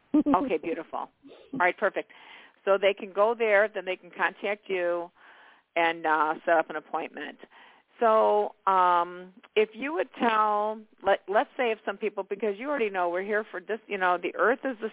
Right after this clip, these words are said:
Speaker 2: stage. We're here for so many lessons. And sometimes,
Speaker 1: Mm-hmm.
Speaker 2: like, many of, many of our clients come in and it's just like, "You know what, I'm being confronted, I'm up against the wall on this," and not realizing that we do have so many answers within. What one
Speaker 1: Mm-hmm.
Speaker 2: thing do you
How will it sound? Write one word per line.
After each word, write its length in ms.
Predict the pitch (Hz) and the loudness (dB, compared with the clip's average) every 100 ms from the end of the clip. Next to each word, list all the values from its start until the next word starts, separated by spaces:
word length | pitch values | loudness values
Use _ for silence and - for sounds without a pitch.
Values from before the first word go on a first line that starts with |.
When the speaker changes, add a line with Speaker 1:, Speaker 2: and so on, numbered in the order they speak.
| _ | _
Speaker 2:
stage. 360 | 175 165 170 - | 2 2 0 -6
We're 100 | 151 | -14
here 200 | 160 196 | -2 -2
for 160 | 214 202 - | -2 -8 0
so 140 | 185 | 0
many 160 | 196 202 | 0 0
lessons. 540 | 175 165 - 165 170 - - - - _ | 2 2 0 -6 -8 -16 -20 -20 -20 _
And 120 | 170 175 | -10 -2
sometimes, 460 | 269 294 277 214 202 | -2 2 2 2 2
Speaker 1:
Mm-hmm. 80 | 190 | 0
Speaker 2:
like, 280 | 175 190 190 | 0 0 -4
many 240 | 202 202 | -4 -4
of, 100 | 190 _ _ | -6 _ _
many 280 | 180 202 214 | -4 -2 0
of 100 | 208 | 0
our 120 | 185 | 0
clients 320 | 185 175 180 - | 0 -4 -4 -6
come 120 | 175 | -6
in 100 | 165 | -4
and 120 | 165 | -4
it's 100 | 160 - | -6 -4
just 160 | 165 165 | -6 -2
like, 180 | 160 165 | -2 -2
"You 60 | 170 | 0
know 100 | 175 | 2
what, 120 | 175 | 2
I'm 80 | 156 | -2
being 160 | 165 156 | -10 -10
confronted, 520 | 156 - 233 233 214 | -16 -2 0 2 0
I'm 160 | 156 | -2
up 120 | 147 127 | -4 -8
against 240 | 120 - - | -12 -12 -6
the 60 | |
wall 260 | 170 180 175 | 2 2 2
on 160 | 170 | 0
this," 280 | 170 175 170 - - - - - - - - | -2 0 0 -4 -18 -20 -20 -20 -20 -6 0
and 180 | 185 190 | 0 4
not 220 | 214 - | 2 2
realizing 640 | 196 208 185 170 180 165 | 0 0 0 -2 -6 -6
that 200 | 165 156 | -4 -4
we 140 | 170 170 | -8 -10
do 240 | 175 185 | -6 -6
have 360 | 196 160 165 160 - _ _ _ - | -2 0 0 -4 -14 _ _ _ -6
so 100 | 202 | -4
many 260 | 196 185 123 | -4 -6 -4
answers 380 | 160 165 - 151 151 | -6 -6 -12 -10 -8
within. 480 | 151 - 147 120 - - - - - _ _ | -6 -2 -2 -4 -12 -20 -20 -20 -20 _ _
What 420 | 180 196 247 349 - _ _ - | -2 2 2 0 -6 _ _ -2
one 320 | 226 214 214 | 0 0 0
Speaker 1:
Mm-hmm. 120 | 202 | -2
Speaker 2:
thing 260 | 202 180 170 | -4 -6 -6
do 60 | |
you 120 | 175 | -6